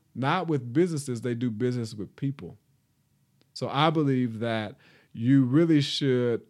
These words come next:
not want to separate your personal brand from your business. Now, I'm not saying, like, for me,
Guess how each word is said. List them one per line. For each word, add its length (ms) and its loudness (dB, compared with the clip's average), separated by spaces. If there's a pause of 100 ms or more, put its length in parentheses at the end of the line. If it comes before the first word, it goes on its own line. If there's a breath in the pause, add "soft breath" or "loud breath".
(300)
not 360 0
want 340 2
to 40 2
separate 540 -4
your 140 -4
personal 400 -6
brand 360 -6
from 220 -6
your 100 -4
business. 420 -8
Now, 400 0 (800 soft breath)
I'm 280 0
not 200 0
saying, 580 -2 (440)
like, 200 0
for 180 0
me, 480 0